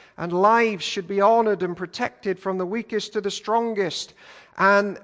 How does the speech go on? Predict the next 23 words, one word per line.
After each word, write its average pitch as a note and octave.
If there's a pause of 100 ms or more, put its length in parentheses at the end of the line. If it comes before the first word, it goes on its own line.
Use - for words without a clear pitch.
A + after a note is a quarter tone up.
we B3
can B3 (800)
build B3+
universities B3
and F#3
teach -
in F#3
them. C3 (540)
You A#3
can G#3
design A#3
gardens G#3+
and D#3+
tend B3+
to A#3
them. C3+ (520)
We A3+
can G#3+
build A3
cities G#3+
and F3
populate G#3+
them. C3